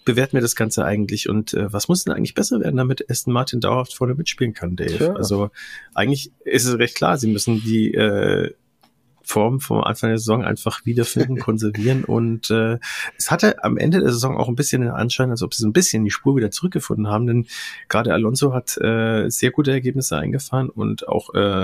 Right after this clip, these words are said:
Speaker 1: Lance Stroll hat sich nicht nur stabilisiert, sondern auch ein paar
Speaker 2: Ja.
Speaker 1: Pünktchen dann wieder,
Speaker 2: Ja, ja.
Speaker 1: äh,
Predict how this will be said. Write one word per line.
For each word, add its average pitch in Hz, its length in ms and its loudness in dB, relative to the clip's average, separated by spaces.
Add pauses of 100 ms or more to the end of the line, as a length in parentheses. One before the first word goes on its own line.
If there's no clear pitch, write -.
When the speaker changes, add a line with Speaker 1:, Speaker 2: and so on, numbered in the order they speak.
(200)
Speaker 1:
Lance 98 320 -2
Stroll - 220 -2
hat - 120 -2
sich - 160 -4
nicht 113 140 -4
nur 107 100 -2
stabilisiert, 104 560 -2
sondern 110 240 0
auch 147 120 0
ein 151 60 0
paar - 120 0
Speaker 2:
Ja. - 60 -6
Speaker 1:
Pünktchen 165 320 -2
dann 92 120 -4
wieder, 98 160 -6
Speaker 2:
Ja, - 120 -8 (640)
ja. 95 320 -2
Speaker 1:
äh, 90 60 -6